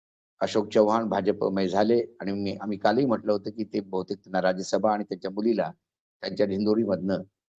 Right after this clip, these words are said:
विधानसभेचं तिकीट दिलं जाईल. तर अजित अशोक चव्हाणना दिलं. दुसरं मेधा कुलकर्णींना दिलं. मेधा कुलकर्णी ब्राह्मण बहुल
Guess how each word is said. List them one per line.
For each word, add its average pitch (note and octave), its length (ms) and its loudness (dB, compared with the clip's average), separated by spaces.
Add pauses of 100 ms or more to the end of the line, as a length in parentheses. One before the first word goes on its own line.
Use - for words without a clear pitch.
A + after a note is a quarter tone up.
(800)
विधानसभेचं G2+ 540 2
तिकीट F#2 280 -6
दिलं F#2 200 2
जाईल. G2 280 0
तर - 200 -8
अजित G#2 200 2 (600)
अशोक G2+ 320 -2
चव्हाणना G#2 300 2
दिलं. G2+ 300 2 (460)
दुसरं C#3+ 320 2
मेधा A2+ 260 4
कुलकर्णींना A2 580 0
दिलं. G2+ 300 0 (540)
मेधा A#2 240 2
कुलकर्णी A#2+ 640 -2 (400)
ब्राह्मण A2 460 2
बहुल G#2+ 360 2